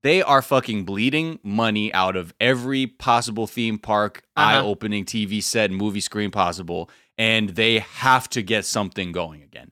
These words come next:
Speaker 1: They have to, because this is a capitalist enterprise. It can't just be like,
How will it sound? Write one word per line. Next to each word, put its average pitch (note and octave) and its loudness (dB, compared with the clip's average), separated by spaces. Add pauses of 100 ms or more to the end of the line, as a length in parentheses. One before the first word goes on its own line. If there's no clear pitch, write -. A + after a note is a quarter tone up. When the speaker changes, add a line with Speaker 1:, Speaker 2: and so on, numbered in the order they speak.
Speaker 1:
They A#2 2
have G2 0
to, E2+ -10
because F2 -6
this G2 -4
is G2+ -6
a F#2+ 0
capitalist F#2+ -2
enterprise. D#2+ -6
It G2 -8
can't G#2+ 0
just G2 -2
be G#2 -2
like, F2 -2